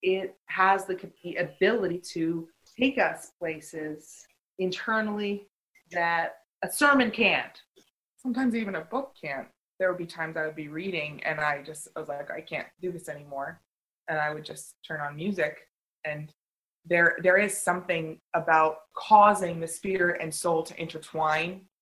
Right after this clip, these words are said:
Speaker 2: through music that is vital to countering your sorrow.
Speaker 1: There's this coming together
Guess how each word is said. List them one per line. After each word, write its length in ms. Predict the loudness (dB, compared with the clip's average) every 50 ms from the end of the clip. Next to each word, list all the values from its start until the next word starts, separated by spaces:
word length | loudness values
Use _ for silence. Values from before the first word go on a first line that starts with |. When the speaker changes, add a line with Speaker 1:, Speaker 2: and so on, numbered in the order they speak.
| _ -6
Speaker 2:
through 120 | -4 -2
music 460 | -2 -4 -2 -2 -2 -4 -4 -6 -14 _ _ _ _ _ _ _ -20 -20 -20 -20 -4 0
that 220 | 4 4 4 4 2 -4 -14 _ _ -10
is 160 | -10 -10 -2
vital 460 | 2 4 4 4 4 0 -4 -10 -14 _ _ -10
to 360 | -6 -6 -4 -4 -6 -8 -10 -14 -8 _
countering 400 | -2 -2 -2 -4 -8 -12 -14 -14
your 80 | -16
sorrow. 400 | -10 -6 -4 -4 -4 -6 -10 -12 -18 _ _ _ _ _ _ _ _ _ _ _ _
Speaker 1:
There's 260 | -6 -4 -2 -2 -4
this 240 | -4 -6 -6 -6 -6 -8 -12 -18 -20 -8 0
coming 340 | 2 2 2 2 0 -2 -4
together 760 | -6 -10 -6 0 2 2 2 2 2 0 -2 -2 -4 -8 -12